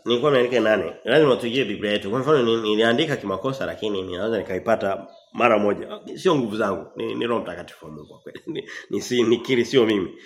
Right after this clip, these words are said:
Wakati ule wanafunzi wake, Mathayo tisa kumi na nne. Wanafunzi wake Yohana wakamwendea wakasema, "Kwa nini sisi na Mafarisayo twafunga bali wanafunzi wako hawafungi?" Eh, hapo kuna nguvu zimeungana. Si, naomba nisi-, wa Mafarisayo na, na,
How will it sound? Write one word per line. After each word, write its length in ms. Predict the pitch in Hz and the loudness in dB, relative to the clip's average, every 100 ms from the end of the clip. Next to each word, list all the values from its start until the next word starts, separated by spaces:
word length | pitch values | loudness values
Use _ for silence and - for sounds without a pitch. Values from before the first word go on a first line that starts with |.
| - - - | -18 -18 0
Wakati 300 | 165 202 220 | 2 4 4
ule 100 | 262 | 6
wanafunzi 440 | 240 208 180 185 185 | 8 8 8 8 10
wake, 260 | 214 175 | 10 8
Mathayo 260 | 135 147 180 | 4 6 4
tisa 180 | - 160 | 4 2
kumi 140 | 160 | 6
na 120 | 131 | 6
nne. 140 | 107 78 - - - - | 6 2 -8 -20 -20 -4
Wanafunzi 340 | 175 196 202 214 | 4 6 6 8
wake 340 | 240 233 190 185 | 8 6 4 6
Yohana 380 | 170 185 208 | 6 8 8
wakamwendea 420 | 175 156 156 170 185 | 8 8 6 8 8
wakasema, 400 | 147 165 160 135 - - | 6 6 6 4 -2 -4
"Kwa 160 | - 196 | 6 6
nini 220 | 262 240 | 8 6
sisi 240 | 240 220 190 | 4 6 8
na 120 | 170 | 8
Mafarisayo 520 | 160 165 156 196 196 | 8 6 6 8 8
twafunga 540 | 165 135 - 190 156 | 8 6 10 10 10
bali 220 | 135 180 170 | 8 8 8
wanafunzi 380 | 143 135 131 | 6 4 4
wako 220 | 165 175 135 | 6 6 4
hawafungi?" 840 | 113 107 160 202 226 151 - - - _ - | 4 4 6 6 8 4 2 -14 -20 _ -2
Eh, 200 | 113 139 - | 0 0 0
hapo 280 | 247 294 277 | 0 4 4
kuna 220 | 277 220 202 | 6 6 6
nguvu 280 | 247 226 | 6 0
zimeungana. 720 | 180 170 160 160 196 147 - - | 4 6 6 6 4 4 -2 -14
Si, 180 | - 143 139 135 | -8 -6 -4 -2
naomba 260 | 131 160 | 0 4
nisi-, 340 | 135 120 110 - - - | 4 2 -4 -10 -8 -4
wa 100 | 107 | 0
Mafarisayo 520 | 120 139 135 202 214 | 0 0 2 2 4
na, 360 | 143 139 139 | 4 2 -2
na, 240 | - 117 | -2 -2